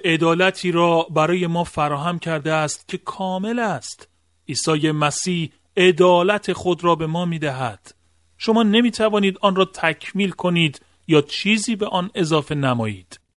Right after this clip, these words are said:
خدا نمی‌توانست ما را همانطوری که هستیم به بهشت آسمانی ببرد. ما بایستی دوباره متولد شویم. و این حقیقتی است که خداوند ما به نقیدموس،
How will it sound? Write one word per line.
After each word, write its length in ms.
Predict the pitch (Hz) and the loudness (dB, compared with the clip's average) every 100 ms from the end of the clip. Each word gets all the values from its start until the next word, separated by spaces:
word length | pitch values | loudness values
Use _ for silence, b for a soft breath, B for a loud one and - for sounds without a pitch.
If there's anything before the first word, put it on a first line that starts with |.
| _ _ _ | _ _ _
خدا 640 | - 165 160 165 160 156 - | 0 2 4 4 4 2 0
نمی‌توانست 920 | 143 151 190 - 202 202 190 180 - | 0 2 2 2 2 4 2 2 4
ما 140 | 180 | 4
را 100 | 180 | 4
همانطوری 580 | 156 170 170 165 - 160 | 4 0 0 -2 -2 -2
که 160 | - 160 | -2 -4
هستیم 840 | - 156 - - 180 190 170 143 | -2 0 0 0 2 4 4 2
به 160 | 139 147 | 2 2
بهشت 400 | 139 139 135 151 | 4 2 0 -4
آسمانی 580 | 139 - 139 131 120 117 | -4 -4 -2 0 0 0
ببرد. 640 | 110 110 110 92 - - _ _ _ - | 0 0 -2 -6 -12 -20 _ _ _ -2
ما 100 | 127 | 2
بایستی 760 | 135 139 160 - 180 175 156 - 143 123 | 2 4 4 2 2 2 2 0 -4 4
دوباره 520 | 160 151 156 156 185 | 6 8 6 4 4
متولد 720 | 220 226 214 196 185 175 151 | 2 2 0 0 0 0 -4
شویم. 480 | - 131 113 104 98 _ _ _ - | -2 0 0 -4 -12 _ _ _ -2
و 60 | |
این 500 | 156 156 160 156 147 | 0 2 2 4 2
حقیقتی 720 | 160 127 147 127 139 143 151 | -2 -2 0 0 0 0 0
است 240 | 139 135 - | 0 0 -2
که 300 | 147 135 - | 0 0 -2
خداوند 520 | - 147 131 139 135 | -2 0 0 0 0
ما 420 | 131 131 131 127 | 0 2 2 2
به 200 | 147 139 | 0 0
نقیدموس، 960 | 131 127 123 - 123 123 127 135 131 | 0 0 -2 -4 -4 -2 0 0 0